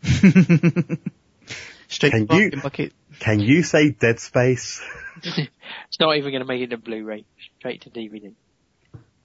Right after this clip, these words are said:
Speaker 1: Right.
Speaker 2: Free, free on Plus <laughs> next year.
Speaker 1: Yeah, that'd be a punishment, wouldn't it? Okay, any other news?
Speaker 3: Uh,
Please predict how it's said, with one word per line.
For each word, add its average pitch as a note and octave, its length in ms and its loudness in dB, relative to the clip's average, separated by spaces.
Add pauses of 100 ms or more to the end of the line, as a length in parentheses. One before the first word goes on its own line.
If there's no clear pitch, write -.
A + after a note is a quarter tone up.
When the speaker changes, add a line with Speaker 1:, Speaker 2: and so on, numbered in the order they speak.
Speaker 1:
Right. B2+ 320 -6
Speaker 2:
Free, C#3+ 320 0
free B2+ 460 -4
on F#2+ 140 -4
Plus G2 500 -8 (100)
<laughs> - 120 -14
next B2+ 340 -4
year. A2 300 -6 (2000)
Speaker 1:
Yeah, B2+ 240 -8 (420)
that'd E3 180 -10
be C3 160 -6 (300)
a D3 60 -12
punishment, B2+ 540 -2
wouldn't C#3+ 200 -4
it? - 320 -20 (2250)
Okay, E3 280 6
any E3+ 160 4
other D#3 100 2
news? D3+ 380 0 (600)
Speaker 3:
Uh, C3 260 -12